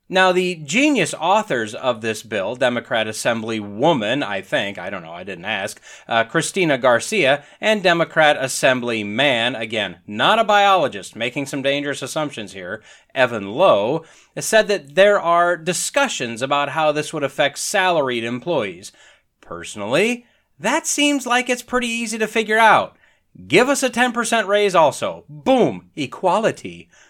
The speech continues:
Christina added that they didn't include union or those under a collective bargaining agreement because, quote, "I like to think of this as a floor, and oftentimes our bargaining agreements are better."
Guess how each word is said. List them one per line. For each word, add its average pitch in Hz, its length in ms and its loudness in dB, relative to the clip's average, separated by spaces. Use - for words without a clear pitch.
Christina 302 480 2
added 131 420 2
that 151 220 0
they 233 120 0
didn't 277 320 -2
include 220 480 -2
union 143 500 0
or 143 220 2
those 165 280 0
under 143 260 0
a 131 100 0
collective 147 500 -4
bargaining 170 480 2
agreement 113 460 -4
because, 147 520 4
quote, 233 420 -2
"I 311 140 2
like 254 240 2
to 156 100 -4
think 175 280 -2
of 135 120 -2
this 156 220 -2
as 127 120 -2
a 101 100 2
floor, 104 800 -2
and 107 140 -4
oftentimes 143 840 0
our 180 160 2
bargaining 190 640 2
agreements 180 560 0
are 104 280 -2
better." 101 760 0